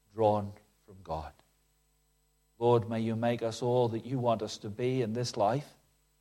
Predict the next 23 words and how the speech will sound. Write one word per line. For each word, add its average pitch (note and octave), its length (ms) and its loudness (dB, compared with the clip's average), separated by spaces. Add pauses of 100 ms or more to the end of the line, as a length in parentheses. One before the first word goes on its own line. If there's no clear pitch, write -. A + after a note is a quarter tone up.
(560)
And C#3 380 4
Lord, C#3+ 320 8
we C3 160 0
look C#3 240 0
forward C#3+ 380 6
to C3 80 -10
the B2+ 100 0
accomplishment C#3 680 -4
of B2 120 -2
all D#3 320 6
the D#3 120 0
fruition D3+ 580 -2
of C3+ 120 -2
everything E3 580 0
you C#3+ 100 0
have C3+ 140 0
purposed G#2 380 -2
for F#2+ 240 -2
us E2 220 -10 (500)
in C3 160 -4
the B2 180 0
eternal A2+ 440 -2
life. E2 380 -12